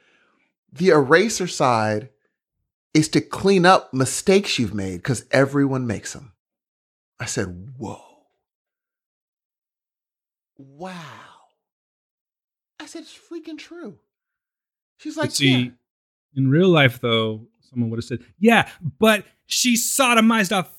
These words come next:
Speaker 2: fucking hamster with it." <laughs> You know what I'm
Speaker 1: Maybe,
Speaker 2: saying?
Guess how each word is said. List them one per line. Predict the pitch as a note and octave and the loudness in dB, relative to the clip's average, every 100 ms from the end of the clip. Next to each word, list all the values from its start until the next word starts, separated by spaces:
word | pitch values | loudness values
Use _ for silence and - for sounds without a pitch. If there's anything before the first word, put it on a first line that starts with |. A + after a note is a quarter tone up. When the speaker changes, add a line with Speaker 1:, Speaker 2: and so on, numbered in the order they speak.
| _ - | _ -2
Speaker 2:
fucking | B3 - G#3 | -2 -2 -2
hamster | F3+ G#3 A3 - D#3 B2+ | 0 2 2 2 0 2
with | A#2+ A2+ | 0 -4
it." | - _ - | -16 _ -10
<laughs> | - D4+ - _ - | -8 -8 -10 _ 2
You | A3+ | 4
know | A3+ - | 4 2
what | A#3+ | 2
I'm | F4+ G4+ - | 4 4 2
Speaker 1:
Maybe, | A#3+ A3 | -2 -4
Speaker 2:
saying? | G#3+ | -8